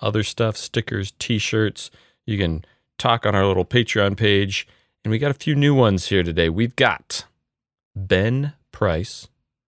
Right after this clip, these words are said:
Justin Fuller, Corey Miller, Warren Gavin, Josh Olson, Ray Roteno. Is that right?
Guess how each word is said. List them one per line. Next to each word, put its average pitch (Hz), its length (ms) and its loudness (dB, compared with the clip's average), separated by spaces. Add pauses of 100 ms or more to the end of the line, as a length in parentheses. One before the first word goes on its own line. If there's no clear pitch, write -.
(300)
Justin 143 580 0
Fuller, 90 560 0 (720)
Corey 139 420 4
Miller, 110 540 4 (640)
Warren 147 760 2 (340)
Gavin, 104 600 2 (400)
Josh 113 480 0
Olson, 98 580 -2 (300)
Ray 139 600 0 (320)
Roteno. 98 1000 -2
Is - 1000 -20
that 92 100 -4
right? 90 240 -2